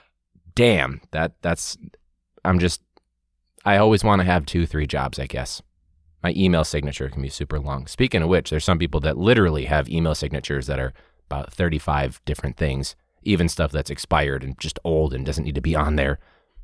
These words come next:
For example, if you have your master's degree, you don't need to put your bachelor's on there. You don't need to include the fact that you were the committee chair on something in two thousand seventeen.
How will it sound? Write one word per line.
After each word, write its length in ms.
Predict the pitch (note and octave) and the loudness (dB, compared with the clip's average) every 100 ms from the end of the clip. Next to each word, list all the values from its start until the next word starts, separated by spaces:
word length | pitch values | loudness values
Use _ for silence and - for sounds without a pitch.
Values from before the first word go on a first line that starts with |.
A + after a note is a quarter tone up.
| - _ | -20 _
For 120 | - | -2
example, 480 | F2+ F2 F2 D#2+ D#2 - | 0 2 0 2 -2 -2
if 160 | E2 | -4
you 80 | E2+ | 0
have 200 | D#2 D2+ | 0 0
your 200 | C#2+ C#2+ - | 0 -4 -2
master's 400 | E2+ E2+ - D2+ | 0 0 -2 -4
degree, 240 | C#2+ D2 - _ _ | -4 -6 -8 _ _
you 100 | E2+ | -2
don't 80 | E2 | 0
need 120 | D#2+ | 0
to 40 | |
put 140 | D2+ D#2 | 0 0
your 80 | |
bachelor's 400 | D2 D#2 - D#2+ | 2 0 2 0
on 140 | D2+ C#2+ | 0 0
there. 140 | C#2 - _ _ _ _ _ _ _ _ _ - | -2 -6 _ _ _ _ _ _ _ _ _ 0
You 100 | F#2+ | 2
don't 60 | |
need 120 | G2+ | 4
to 80 | F#2 | 2
include 320 | F2 - F#2+ | 2 4 2
the 60 | D#2+ | 4
fact 200 | F2 E2 | 0 0
that 80 | - | 0
you 140 | E2+ | 0
were 100 | D#2+ | 0
the 120 | D2+ | 0
committee 340 | D#2+ F2 F2+ E2+ | 0 2 4 2
chair 360 | - G2+ E2+ | 2 2 2
on 300 | D3+ - - D2 _ _ _ _ _ _ _ _ _ - - _ - - - | 2 -2 -2 -4 _ _ _ _ _ _ _ _ _ -20 -20 _ -20 -20 -10
something 500 | B2 - G2+ E2+ F2+ | -2 2 2 2 2
in 80 | F2 | 2
two 140 | E2+ | 2
thousand 320 | F2 E2+ D#2+ E2 | 4 4 4 4
seventeen. 600 | F2 D#2+ D#2+ E2+ E2 | 4 2 2 4 4